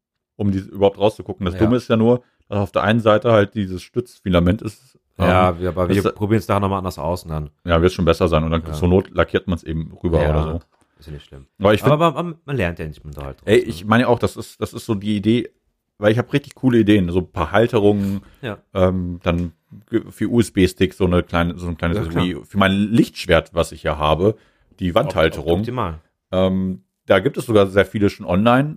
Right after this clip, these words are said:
Speaker 2: Ja.
Speaker 1: Und ich, ich hab jetzt auch, ähm, ich hab jetzt mir ein, das erste Fusion dreihundertsechzig Tutorial angeguckt.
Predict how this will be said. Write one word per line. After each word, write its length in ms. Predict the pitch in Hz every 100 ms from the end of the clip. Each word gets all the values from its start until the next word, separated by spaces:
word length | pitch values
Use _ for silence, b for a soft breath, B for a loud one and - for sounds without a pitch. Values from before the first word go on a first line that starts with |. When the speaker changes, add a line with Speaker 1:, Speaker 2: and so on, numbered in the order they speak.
| 92
Speaker 2:
Ja. 140 | 92 _ _ _ _ -
Speaker 1:
Und 240 | 101 101
ich, 180 | 104 - 95
ich 180 | 101 113
hab 120 | -
jetzt 260 | 110 - -
auch, 340 | 98 98 -
ähm, 640 | 95 90 92 92 90 92 _ -
ich 180 | 92 _ -
hab 200 | 92 -
jetzt 420 | 101 - - -
mir 160 | 95 90
ein, 300 | 92 90 90
das 120 | 92
erste 680 | 120 120 120 110 107 104 98
Fusion 600 | - - 120 175 156 165
dreihundertsechzig 760 | 120 120 120 98 120 - 156
Tutorial 420 | - - 151 147 160
angeguckt. 520 | 156 160 147 -